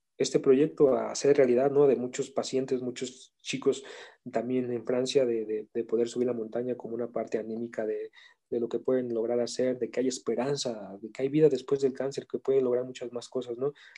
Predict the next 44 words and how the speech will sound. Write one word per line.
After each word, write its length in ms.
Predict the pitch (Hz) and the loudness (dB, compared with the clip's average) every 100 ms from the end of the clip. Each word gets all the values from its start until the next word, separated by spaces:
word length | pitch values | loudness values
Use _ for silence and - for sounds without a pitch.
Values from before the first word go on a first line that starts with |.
| - | -8
Lamentablemente, 540 | 123 120 131 135 139 - | -4 0 0 0 -2 -6
pues, 180 | 123 123 | -8 -6
este, 560 | 117 - 117 123 127 | -8 -4 -2 -2 -2
esta, 160 | 131 131 135 _ _ | -4 -6 -12 _ _
eh, 180 | 139 143 | -8 -2
dejaron 380 | 131 127 147 151 | 0 4 4 4
su 140 | 131 | 0
misión 360 | 123 117 143 139 | -4 2 4 4
en 160 | 120 | 2
esta 220 | 117 - 123 | -2 -4 0
tierra, 240 | 131 127 | 2 2
¿no? 140 | 127 139 | 2 0
Porque 200 | - 131 | 2 2
ellas 120 | 127 | 2
no 140 | 127 | 0
han, 160 | 127 127 _ _ _ _ _ | -8 -12 _ _ _ _ _
no 120 | 127 | -4
han, 100 | 127 | -2
se 120 | 131 | -2
han 120 | 131 131 | -2 2
ido 140 | 131 | 2
de, 80 | 123 | 2
este, 240 | 123 120 | 0 -2
de, 100 | 117 | 0
esta, 200 | 120 - | -2 -2
de 60 | 110 | -6
esta 220 | 127 - | -6 -6
tierra, 280 | 120 120 123 | -2 -2 0
siguen 300 | 123 127 123 | -2 -4 -4
con 120 | 120 | -4
esta 180 | 117 - | -6 -6
misión, 360 | 120 117 131 131 | -8 -2 0 0
y 120 | 117 | -2
Mateo 320 | 110 110 127 | -2 -2 2
me 120 | 131 123 | 2 0
presentó 760 | 113 - 110 127 131 123 117 _ _ _ _ _ | -4 -8 -4 2 4 4 0 _ _ _ _ _
a 60 | 123 | -6
mí 180 | 127 127 | -2 0
el 100 | 123 | 2
proyecto, 720 | 120 110 127 127 151 151 127 | 2 4 2 4 6 6 4
este, 260 | 117 - | -4 -4
hace 180 | 117 131 | -6 -2
un 100 | 123 | 0
año, 320 | 127 139 165 | 0 0 -2